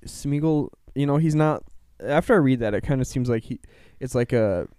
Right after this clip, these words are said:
metaphor, dude, about how he's not looking towards the future, what's ahead of him. He's always looking down and at the beginning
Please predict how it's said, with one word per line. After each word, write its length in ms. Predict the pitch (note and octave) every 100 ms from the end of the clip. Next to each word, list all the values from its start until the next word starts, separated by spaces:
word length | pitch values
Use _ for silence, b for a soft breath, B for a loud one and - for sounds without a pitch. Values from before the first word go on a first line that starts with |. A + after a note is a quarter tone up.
| - - - - -
metaphor, 560 | F3 A#3 G3+ - C#3 C3
dude, 200 | B2+ A#2+
about 240 | D3 C3+
how 120 | D#3
he's 120 | D#3+
not 220 | D#3 D#3+ C3+
looking 380 | C3+ D3 D3
towards 400 | C3 C#3+ A#2+ B2+ -
the 80 |
future, 320 | A#2+ C3+ - A2+
what's 160 | A2+
ahead 180 | C3 A2+
of 80 | B2
him. 80 | C3
He's 160 | A#2+
always 280 | - A2+ A#2+
looking 260 | A#2+ B2+ A#2
down 340 | G#2 G#2+ G#2+
and 180 | F#2+ A2
at 100 | F#2
the 60 |
beginning 440 | A#2 G#2 A2 G#2+